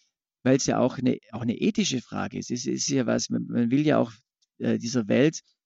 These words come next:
was Gutes tun, dass Kinder auf die Welt kommen, dass, äh, ja, dass, dass auf diesem Ebene was geschieht, dass man denen eine wunderbare Er-, hoffentlich Erziehung auch mitgeben kann. Und so ja auch die Frage nach, wenn, wenn die Eltern dann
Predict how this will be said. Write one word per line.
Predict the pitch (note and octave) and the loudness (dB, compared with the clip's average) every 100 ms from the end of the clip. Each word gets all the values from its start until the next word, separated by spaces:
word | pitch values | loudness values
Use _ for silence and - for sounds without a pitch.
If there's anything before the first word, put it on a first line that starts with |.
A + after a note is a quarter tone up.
| _ _ _ _ | _ _ _ _
was | B2+ B2 | -6 -4
Gutes | - D#3 - | 0 0 0
tun, | - B2+ C3+ C3 - _ | 0 2 2 -2 -12 _
dass | B2+ - | -12 -4
Kinder | - D#3 C#3 | 0 2 2
auf | B2 | 0
die | - A#2 | -2 0
Welt | A#2+ C3 | 2 2
kommen, | - B2+ B2 B2 - _ _ | 2 4 4 0 -4 _ _
dass, | B2 A#2+ - - | 0 2 2 0
äh, | A#2 A2+ A2 G#2 _ _ _ _ | 0 0 -2 -6 _ _ _ _
ja, | C#3 C3 A2+ - - | 0 0 0 -6 -6
dass, | A2+ - - | -4 -2 -4
dass | A#2 A2+ - | -4 -6 -6
auf | A#2+ | -6
diesem | - D#3+ D#3 | -2 0 2
Ebene | B2 C3 C3+ B2+ | 2 2 2 2
was | A#2 B2 | 2 -2
geschieht, | - B2 - C3 - - | 0 0 2 0 -2 -4
dass | A#2 | -2
man | B2+ A#2 | 0 2
denen | A#2+ A#2 | 2 2
eine | - A#2 A#2 - _ _ | 2 2 2 0 _ _
wunderbare | C3 B2+ A#2 A#2 A#2+ | 0 2 2 2 0
Er-, | B2+ - _ - | -2 -4 _ -2
hoffentlich | C#3 C3 B2+ A#2+ - | 0 0 0 -2 -6
Erziehung | A#2 - D#3 D#3 | -4 4 6 6
auch | A#2+ B2+ - _ _ _ - | 4 2 0 _ _ _ 0
mitgeben | D3 - C3 B2+ | 0 4 4 4
kann. | A#2+ A#2+ C3 C3 - _ _ - | 4 2 2 0 -8 _ _ -4
Und | |
so | - D3 | 4 6
ja | D3 | 6
auch | B2 | 4
die | C#3 | 0
Frage | B2+ - G#2+ A#2 C#3+ - B2+ | -4 -2 0 0 0 0 -2
nach, | B2+ A#2+ - | 0 -2 -4
wenn, | - B2 - | -2 0 0
wenn | B2+ A#2+ | 0 0
die | A#2 | 0
Eltern | A2 D3+ E3 D3 | 0 2 2 2
dann | B2+ B2+ B2 | 4 4 4